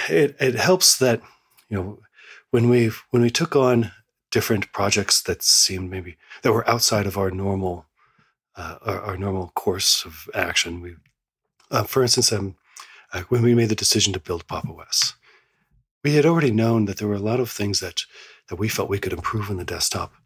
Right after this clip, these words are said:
but we didn't know what the market reaction necessarily would be. I mean, after,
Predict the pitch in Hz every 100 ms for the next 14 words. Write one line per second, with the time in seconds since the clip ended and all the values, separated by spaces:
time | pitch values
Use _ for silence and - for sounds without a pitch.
0 | _ _ _ _ _ _ _ _ _ _
1 | _ 147 147 160 170 147 143 127 104 120
2 | 117 117 - 110 110 - 104 107 - -
3 | 110 98 98 107 104 87 - _ _ _
4 | _ - 87 90 - 95 87